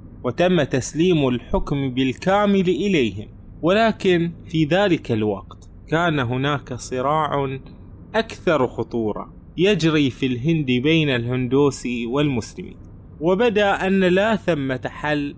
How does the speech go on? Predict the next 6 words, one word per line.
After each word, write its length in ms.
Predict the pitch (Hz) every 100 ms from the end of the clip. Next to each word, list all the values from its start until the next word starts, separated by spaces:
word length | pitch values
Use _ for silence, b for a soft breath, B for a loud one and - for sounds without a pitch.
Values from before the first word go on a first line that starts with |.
| -
إلا 400 | 208 202 185 160
تقسيم 600 | 151 - - 170 160 139
الهند 480 | 123 131 156 151 -
إلى 360 | 139 135 131 -
ثلاثة 580 | 127 127 131 131 - 117
دول: 320 | 208 95